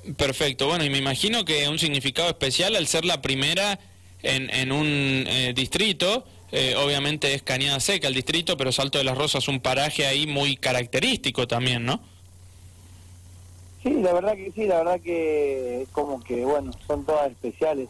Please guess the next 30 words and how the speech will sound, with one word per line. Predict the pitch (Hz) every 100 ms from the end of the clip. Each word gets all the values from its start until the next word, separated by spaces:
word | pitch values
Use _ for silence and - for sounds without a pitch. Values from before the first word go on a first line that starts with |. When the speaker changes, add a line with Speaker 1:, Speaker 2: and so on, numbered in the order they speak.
| -
Speaker 2:
todas | 139 131 -
tienen | 143 139
un, | 139 139 131 127 123 - - - - - -
un | 147 139
porqué | 139 127 110 165 165 147
y | 127 131
han | 139 135 127 -
sido | 147 139
desarrolladas | 127 - 131 135 147 139
estratégicamente. | 135 123 143 135 151 170 170 175 196 - - - - - - - -
Eh, | 135 123
creo | - 151 139
que |
también | 135 139 151 147 139
la | 131
parte | 147 143 147
de, | 139 131 120 110
bueno, | 135 131
de | 113 113
Cañada | 127 139 135 -
Seca, | 156 135 123
Salto | 139 143
de | 131
las | 135
Rosas, | 147 147 139 - - - - -
eh, | 120 117 107 104 - 92 - - - -
también | 131 131 147 165 156
creo | 143 143 131
que | 131
el, | 120 113 101